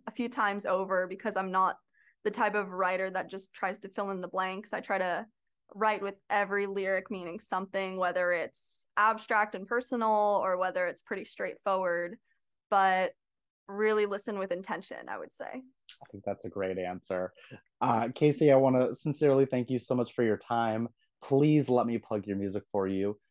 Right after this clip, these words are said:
Speaker 2: The song is called The Cows Came Home. We will have links in the article so that people can listen and share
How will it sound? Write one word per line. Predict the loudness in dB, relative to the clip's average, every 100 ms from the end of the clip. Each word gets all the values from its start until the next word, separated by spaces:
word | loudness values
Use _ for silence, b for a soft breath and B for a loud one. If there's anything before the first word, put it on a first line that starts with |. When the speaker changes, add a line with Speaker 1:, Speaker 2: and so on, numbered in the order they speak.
| _ -8
Speaker 2:
The | -4
song | 4 4 4
is | 2
called | 2 2
The | 0
Cows | 4 4 2
Came | -4 -4 0
Home. | 0 0 0 -4
We | 0
will | 0
have | 2 0
links | 0 2 0 -6 -12 -6
in | 0
the | 4
article | 2 0 -6
so | -4
that | -6 -6
people | -12 -10
can | -6 -4
listen | 0 2 2 0
and | -4
share | -2 2 6 8 6